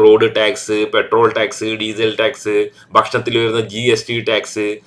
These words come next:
പിന്നെ വീട് ടാക്സ്, ഇൻകം ടാക്സ്, അങ്ങനെ എല്ലാ നികുതിയിൽ കൂടെ കൊടുക്കുന്ന പണമാണ് ഇവരിങ്ങനെ ദൂർത്തടിക്കുന്നത്.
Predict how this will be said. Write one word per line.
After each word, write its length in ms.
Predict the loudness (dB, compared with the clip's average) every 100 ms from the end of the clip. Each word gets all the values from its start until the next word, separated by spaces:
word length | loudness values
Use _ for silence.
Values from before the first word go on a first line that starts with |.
| _ _ -4
പിന്നെ 220 | 0 2
വീട് 480 | 2 0 0 0 2
ടാക്സ്, 360 | 2 0 -6
ഇൻകം 520 | -6 -4 -2 0 0
ടാക്സ്, 320 | 2 0 0 -2
അങ്ങനെ 240 | 0 -2
എല്ലാ 240 | 0 2 4 6 6 6 2
നികുതിയിൽ 420 | -4 -4 -4 0
കൂടെ 200 | 4 4
കൊടുക്കുന്ന 560 | 2 -2 -4 -2 -2 -2
പണമാണ് 580 | 0 0 4 4 2
ഇവരിങ്ങനെ 500 | 0 -2 -2 -2 -2
ദൂർത്തടിക്കുന്നത്. 1080 | -2 -4 -6 2 2 2 -2 -2 -4 -4